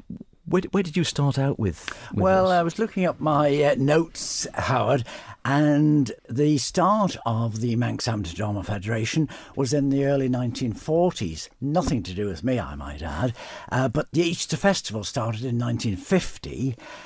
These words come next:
Speaker 2: and the first winners were the Thirteen Players of Bristol, and the play was Canaries Sometimes Sing. So that's as far back as we go. I think there've been two instances where there was no Easter Festival,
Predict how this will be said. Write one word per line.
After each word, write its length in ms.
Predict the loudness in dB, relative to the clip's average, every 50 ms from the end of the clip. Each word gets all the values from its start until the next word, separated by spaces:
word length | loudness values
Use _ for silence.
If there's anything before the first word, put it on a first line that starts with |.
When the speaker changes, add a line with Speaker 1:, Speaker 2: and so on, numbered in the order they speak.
| -20 -20 -10 _
Speaker 2:
and 340 | -2 0 2 4 4 4 4
the 100 | 2 0
first 500 | -2 0 2 2 4 4 2 0 -4 -8 -12 _ _ _ 0
winners 640 | 4 6 6 6 4 2 0 -2 -2 -2 -4 -6 -10 -14 -14 -4
were 400 | 0 2 2 4 4 4 2 2
the 340 | 2 2 4 4 4 2 0 -2 -8 -20 -14
Thirteen 580 | -4 -2 0 0 0 0 0 2 2 2 2 0
Players 460 | -2 -2 -2 -2 0 -2 -2 -4 -4
of 160 | -6 -6 -2
Bristol, 680 | 2 2 2 2 0 -2 -4 -4 -4 -2 -2 -2 -4 -6 -12 -20 -20 -20 -10 -4
and 240 | -2 0 2 2 2
the 80 | 0 -2
play 400 | 0 2 2 4 4 4 4 4
was 200 | 2 2 -2 -2
Canaries 560 | 0 0 2 2 4 4 4 4 4 2 2 2
Sometimes 560 | 2 2 0 0 0 -2 0 0 0 -2 -2
Sing. 340 | 0 2 2 2 0 -2 -8 -14 -16 -12
So 180 | -4 -2 0 0
that's 400 | 2 2 0 0 -2 -6 -6 -6
as 100 | -6 -2
far 220 | 0 0 0 2
back 260 | 2 0 -2 -2 -2
as 120 | -6 -4 -4
we 140 | -4 -6 -4
go. 460 | -4 -4 -2 -2 -2 -2 -4 -6 -8 -10 -14 -10 -6
I 80 | -4
think 260 | -2 0 0 -2 -2 -4
there've 160 | -6 -4 -2
been 240 | 0 0 0 0 0
two 380 | -2 0 4 6 6 6 6
instances 580 | 6 4 2 0 -2 -2 -2 0 -2 -4 -2 -2
where 220 | -2 -2 -2 -2
there 100 | -2 -4
was 160 | -4 -4 -2
no 240 | 0 2 2 2 2
Easter 300 | 0 -2 -4 -8 -10 -10
Festival, 520 | -10 -8 -8 -8 -8 -8 -8 -8 -8 -8